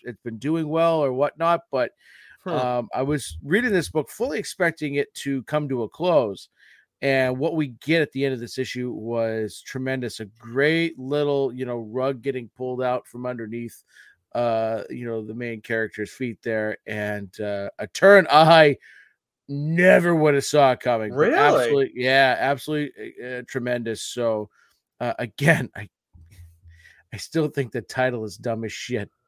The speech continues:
Speaker 1: but
Speaker 2: Yeah.
Speaker 1: this book is
Speaker 2: Huh.
Speaker 1: excellent. Can't wait to discuss it. Uh, eh, do a Power Bomb. Uh,
Speaker 2: That's a pleasant
Speaker 1: definitely.
Speaker 2: surprise, but that's
Speaker 1: Yeah.
Speaker 2: very strange about the, i-, the seventh, i-, seventh issue arc. Like, we've seen four issue arcs. Obviously, we see five all the time.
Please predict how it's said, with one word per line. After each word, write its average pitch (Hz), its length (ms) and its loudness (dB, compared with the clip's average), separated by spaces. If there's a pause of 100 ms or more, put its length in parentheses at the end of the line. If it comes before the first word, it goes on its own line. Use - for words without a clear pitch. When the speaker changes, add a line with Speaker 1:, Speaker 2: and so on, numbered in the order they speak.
Speaker 1:
but 143 220 6
Speaker 2:
Yeah. 143 200 2 (240)
Speaker 1:
this 127 220 -4
book 135 420 0 (160)
is 131 500 2
Speaker 2:
Huh. 113 60 0
Speaker 1:
excellent. 107 460 -4 (280)
Can't 127 280 2
wait 127 220 -2
to 120 80 -4
discuss 107 580 -8
it. 95 120 -12 (540)
Uh, 110 680 -4
eh, 117 200 -10 (120)
do 139 200 2
a 123 60 0
Power 110 320 0
Bomb. 92 320 -10 (120)
Uh, 101 200 -10 (100)
Speaker 2:
That's 190 200 0
a 214 60 -12
pleasant 202 300 -2
Speaker 1:
definitely. 117 180 -10
Speaker 2:
surprise, 147 440 4
but 143 140 -2
that's 151 220 0
Speaker 1:
Yeah. 113 80 0
Speaker 2:
very 208 320 6
strange 180 540 0
about 135 280 4
the, 127 240 0
i-, 170 180 -2
the 156 80 -4
seventh, 151 420 -4
i-, 160 140 -6
seventh 156 340 -6
issue 147 240 -8
arc. 139 200 2
Like, 120 120 -8
we've 175 180 -4
seen 190 400 -6 (220)
four 196 340 -6
issue 196 300 -8
arcs. 175 260 -4
Obviously, 165 400 -8
we 123 100 -14
see - 160 -18
five 165 420 -2
all 131 140 -4
the 113 80 -10
time. 156 400 -6